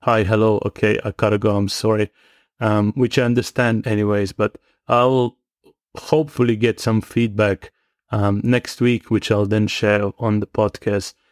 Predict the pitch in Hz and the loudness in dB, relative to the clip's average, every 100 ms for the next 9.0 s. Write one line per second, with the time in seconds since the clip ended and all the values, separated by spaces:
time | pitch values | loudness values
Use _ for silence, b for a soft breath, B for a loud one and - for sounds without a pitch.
0 | _ - 123 123 123 - 143 120 110 113 | _ -4 0 2 0 0 0 0 0 0
1 | 113 - 117 117 120 117 - 107 107 104 | 0 -2 -2 0 0 -2 -4 -2 0 -2
2 | - 113 110 107 _ _ _ _ - 107 | -4 -2 0 -2 _ _ _ _ -4 -2
3 | 104 104 101 _ _ _ _ _ - 117 | 0 -2 -4 _ _ _ _ _ -14 -2
4 | 131 131 120 120 113 123 110 113 101 117 | 0 2 2 0 2 0 0 -2 0 2
5 | 110 107 104 104 101 98 - _ _ 117 | 4 2 2 0 -2 -4 -8 _ _ 0
6 | 110 - 104 98 104 107 107 - - _ | 0 0 -2 2 2 4 2 -2 -12 _
7 | _ _ _ 101 104 - 107 127 - 143 | _ _ _ -4 -4 -2 -2 -2 0 -2
8 | - 135 120 - 127 - 113 110 104 101 | 0 -2 -2 -2 -2 0 0 0 -2 -6